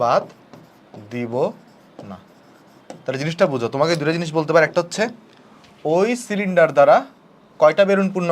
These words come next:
করা যাবে, সেই ক্ষেত্রে সিলিন্ডারের আয়তনটা আমরা বাদ দিব। সেই ক্ষেত্রে কি করবো? সিলিন্ডারের আয়তন বাদ দিব। But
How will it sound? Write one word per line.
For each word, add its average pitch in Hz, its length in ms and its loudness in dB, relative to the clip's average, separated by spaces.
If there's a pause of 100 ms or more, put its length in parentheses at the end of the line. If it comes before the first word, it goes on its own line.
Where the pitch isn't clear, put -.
করা 160 200 4
যাবে, 175 140 4 (600)
সেই 185 180 2
ক্ষেত্রে 190 220 -8 (120)
সিলিন্ডারের 185 520 2
আয়তনটা 139 340 -2
আমরা 196 180 2
বাদ 110 160 0
দিব। 90 120 -16 (220)
সেই 143 140 -6
ক্ষেত্রে 151 240 -8
কি 190 100 -8
করবো? 147 240 -2
সিলিন্ডারের 139 420 -2
আয়তন 160 180 -4 (100)
বাদ 95 180 0
দিব। 90 120 -18 (720)
But 147 100 2